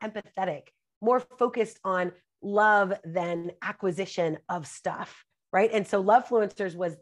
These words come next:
the name, but it was the first time in my entire life that I knew all the things needed to build a brand. So I acquired, in the morning, I got the domain name. I built a website. I created an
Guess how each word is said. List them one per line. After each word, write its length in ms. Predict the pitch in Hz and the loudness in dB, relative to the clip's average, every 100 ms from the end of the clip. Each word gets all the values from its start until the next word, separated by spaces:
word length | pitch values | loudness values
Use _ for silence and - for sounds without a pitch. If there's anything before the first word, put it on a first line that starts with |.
| - | -10
the 60 | 175 | -4
name, 380 | 220 240 190 175 _ - | -2 0 -2 -4 _ -4
but 80 | 220 | 0
it 40 | |
was 140 | 226 180 | 0 -2
the 80 | |
first 320 | - 269 339 - | -6 -8 -8 -4
time 220 | 220 208 | -4 -2
in 60 | 190 | -4
my 100 | 170 | -4
entire 480 | 170 - 226 240 | -6 -6 -4 -2
life 240 | 202 165 170 - | -2 -2 -4 -10
that 80 | 165 | -8
I 140 | 175 | -6
knew 260 | 185 180 180 | -2 -2 -4
all 180 | 208 240 | 0 0
the 100 | 254 | 0
things 440 | - 226 214 180 151 | 0 0 2 0 -2
needed 360 | 170 165 214 - | -4 0 0 0
to 80 | |
build 220 | 165 180 165 | -4 -4 -4
a 60 | - | -10
brand. 300 | 160 156 - _ _ _ _ - | -12 -12 -16 _ _ _ _ -4
So 220 | 226 196 | 0 2
I 360 | 196 185 185 185 | 2 2 2 -2
acquired, 600 | 185 - - 202 240 247 | -10 -4 2 2 4 2
in 160 | 190 196 | 0 -2
the 60 | |
morning, 340 | 180 202 208 202 | 0 0 0 -2
I 80 | 170 | 0
got 240 | 175 180 | 0 0
the 300 | 214 202 196 - | -4 -6 -10 0
domain 360 | 185 180 175 | 2 2 2
name. 340 | 170 160 160 170 _ _ - - | 0 -2 -2 -8 _ _ -20 -4
I 100 | 190 180 | -2 2
built 280 | 220 226 - | 0 0 0
a 80 | 220 | 4
website. 640 | 202 180 156 180 160 160 - 185 | 4 4 0 -2 -2 -4 -8 -8
I 80 | |
created 540 | 185 - 196 202 202 214 | -6 -2 0 2 2 0
an 140 | 214 | -2